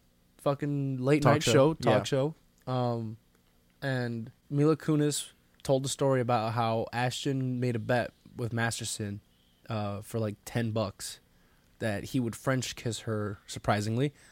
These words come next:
Speaker 1: on set during one of their makeouts. And that, uh, she never let him, but he claims he, like, as, like, a, "Yes, like, I did it." He says he did,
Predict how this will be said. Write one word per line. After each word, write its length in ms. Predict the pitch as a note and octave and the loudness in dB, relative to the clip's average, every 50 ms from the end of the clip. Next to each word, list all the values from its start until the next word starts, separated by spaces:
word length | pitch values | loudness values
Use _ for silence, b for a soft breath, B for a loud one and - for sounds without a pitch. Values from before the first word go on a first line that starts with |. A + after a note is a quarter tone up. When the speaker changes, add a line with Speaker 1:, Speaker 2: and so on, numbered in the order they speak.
| b b b | b b b
Speaker 1:
on 200 | b A#2 A#2 A2 | b -6 -4 -4
set 280 | - - E3+ D#3+ D3+ A#2+ | 0 2 4 4 4 2
during 240 | B2+ B2+ B2 A#2+ A#2 | 0 0 0 0 0
one 80 | A#2 | 0
of 80 | A2+ G#2+ | 0 0
their 100 | A2 A2 | 0 0
makeouts. 520 | A2+ A#2 A2+ - A2 A2 - - - - - _ _ _ _ _ _ _ _ _ _ _ - | 0 -2 -2 -4 -6 -8 -10 -12 -16 -18 -20 _ _ _ _ _ _ _ _ _ _ _ -4
And 180 | C3 B2+ B2+ | -2 -2 0
that, 280 | B2 A#2+ A#2 A2+ - - _ _ _ _ _ _ _ _ _ _ _ _ _ - | 0 0 -2 -2 -4 -6 _ _ _ _ _ _ _ _ _ _ _ _ _ -2
uh, 580 | C#3+ C3+ B2 A#2+ A#2 A2+ A2 G#2 G#2 G#2 G#2 A2+ A2 _ _ _ _ _ _ _ _ _ _ _ _ _ - | 0 2 2 2 2 0 0 -2 -4 -6 -8 -10 -14 _ _ _ _ _ _ _ _ _ _ _ _ _ -14
she 240 | - - - D3+ | -8 -2 2 2
never 240 | C#3+ C#3+ C#3 B2+ A#2+ | 2 4 2 2 2
let 200 | A#2 B2+ D3 C#3+ | 2 2 2 2
him, 280 | A2+ A#2 A#2 A#2 B2 B2+ _ _ _ _ | 2 0 -2 -4 -4 -6 _ _ _ _
but 100 | - G#2+ | -10 -4
he 120 | - C#3+ B2+ | -2 -2 -2
claims 460 | - - C#3+ C3+ B2 A#2 A2 A2 - _ | -2 -2 -2 -2 -2 -2 -4 -6 -8 _
he, 220 | - C#3 C3+ A#2 A2 | -4 -2 -2 -2 -2
like, 320 | B2 B2+ A2+ G2+ - - _ _ _ _ - | -2 -2 -2 -4 -6 -10 _ _ _ _ -6
as, 200 | - A#2+ A#2 A#2 | -4 -2 -2 -2
like, 120 | A#2+ A2 - | -2 -4 -4
a, 100 | G#2+ G2 | -6 -6
"Yes, 500 | C3 B2 B2+ D3 A3+ G#3+ D#3+ A2 - - | -4 0 4 6 8 8 8 8 4 2
like, 140 | D3+ C3+ A2 | 0 0 -2
I 100 | G#2+ A#2+ | -2 -4
did 240 | B2 B2+ F#3+ A3 F3+ | -2 0 2 2 2
it." 120 | C#3+ - - b b b b b b b | 0 -4 -10 b b b b b b b
He 180 | b - F#3 F#3 | b -2 -2 0
says 220 | E3 - E3+ C#3 | 2 2 2 2
he 80 | C3 B2 | 2 0
did, 480 | A2+ - D#3+ E3 D3+ C3+ A#2+ A#2+ B2+ | 0 4 6 6 6 6 4 2 -4